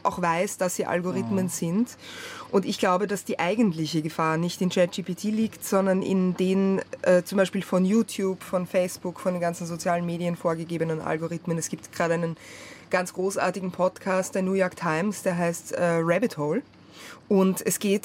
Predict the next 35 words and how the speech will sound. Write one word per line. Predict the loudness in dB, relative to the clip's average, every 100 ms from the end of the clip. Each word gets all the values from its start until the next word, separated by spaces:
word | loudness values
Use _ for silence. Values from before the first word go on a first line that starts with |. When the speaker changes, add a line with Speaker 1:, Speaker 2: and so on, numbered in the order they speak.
| -2
Speaker 1:
darum, | 0 0 2 2 2 2 0
wie, | -4 -2 0
äh, | 2 4 4
Plattformen | 0 -2 -2 -2 -2
wie | -2
YouTube, | 0 0 0 -2 -2 0
also | 4 6
nicht | 4 4
nur | 4
radikalisieren, | 2 0 -6 -6 -4 -2 0 2
sondern, | 2 0 0
also | -4
das | -4 -4 -6 -8 -4
weiß | 0 0 0
man | 0
ja, | 2 0 -6 -16 -16 -16 -6
aber | -2 0 0
auch | -2 -4
wie | -2 2 2 0 -2
der | 0
Algorithmus | 0 0 -4 0 0 0 -6 -10 -20 -10
so | -2 0
gebaut | 0 0 2 2 0 -4
ist, | -6 -6 -6
dass | -2
man | -2 -2
glaubt, | 0 2 4 2 0 -2
man | 0
würde | 0 0
das | 2 2 0
anklicken, | -2 -2 -2 -4 -2 -4
was | -2
man | 0 2
möchte. | 4 2 2 -2 -2 0
Speaker 2:
Mhm. | -2 -6 -6